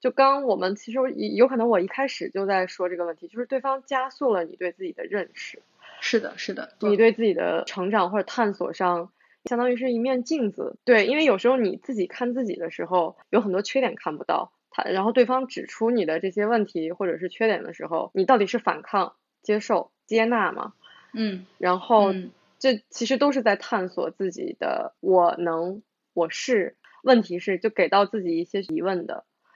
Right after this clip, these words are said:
Speaker 1: 然后还能更好地帮助自己去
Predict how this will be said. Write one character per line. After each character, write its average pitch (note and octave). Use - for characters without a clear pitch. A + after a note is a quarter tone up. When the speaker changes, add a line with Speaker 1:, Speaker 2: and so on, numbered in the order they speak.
Speaker 1:
然 F3+
后 G3+
还 F3
能 F3+
更 F#3+
好 -
地 E3+
帮 F#3+
助 G3
自 C4
己 -
去 F#3+